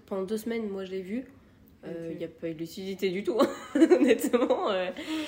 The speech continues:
Speaker 1: Mais,
Speaker 2: Ah,
Speaker 1: euh,
Speaker 2: putain.
Speaker 1: mais en soi, c'est pas plus mal. Enfin, je trouve
Speaker 2: Bah
Speaker 1: ça
Speaker 2: ouais,
Speaker 1: cool.
Speaker 2: carrément.
Speaker 1: Bon, après, faut pas que ce soit l'inverse, quoi. Les générations d'avant, genre avant nos grands-parents et nos grands-parents, ils ont pas tant que ça.
Speaker 2: De maladie.
Speaker 1: Je, ouais, je trouve que ça va aller.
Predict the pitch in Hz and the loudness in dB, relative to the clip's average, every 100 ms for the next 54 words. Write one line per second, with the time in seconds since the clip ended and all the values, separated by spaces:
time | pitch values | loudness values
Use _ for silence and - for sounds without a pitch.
0 | 285 - 214 208 202 180 - 254 233 208 | -8 2 6 6 6 -2 -6 -8 -4 -2
1 | 202 196 285 208 185 190 190 226 - 190 | 0 0 -2 0 -2 -2 -4 -4 -6 -4
2 | 180 180 214 240 359 381 226 247 269 339 | -4 0 2 4 4 2 2 2 0 -4
3 | - - 170 220 214 185 202 - 196 185 | -8 -10 -8 -8 -10 -12 -12 -10 -8 -8
4 | 175 - 196 - _ _ 196 208 202 214 | -8 -10 -18 -20 _ _ -6 -4 -2 -2
5 | 220 214 226 208 208 220 220 190 185 - | -6 -6 -8 -6 -6 -8 -10 -14 -16 -12
6 | 202 202 226 214 202 208 208 214 214 208 | -12 -8 -8 -8 -10 -12 -10 -10 -8 -8
7 | 196 196 185 190 196 208 - _ _ - | -8 -12 -12 -12 -12 -14 -20 _ _ -20
8 | 185 180 180 - - _ _ _ _ 269 | -10 -10 -10 -20 -20 _ _ _ _ -6
9 | 277 277 269 269 262 240 220 247 262 - | -4 -4 -4 -6 -6 -8 -6 -10 -10 -18
10 | _ _ _ 202 202 196 98 95 - 196 | _ _ _ -8 -6 -4 -4 -6 -10 -8
11 | 196 208 - - 214 208 208 196 202 196 | -6 -6 -8 -10 -10 -10 -14 -12 -12 -10
12 | 190 214 | -10 -10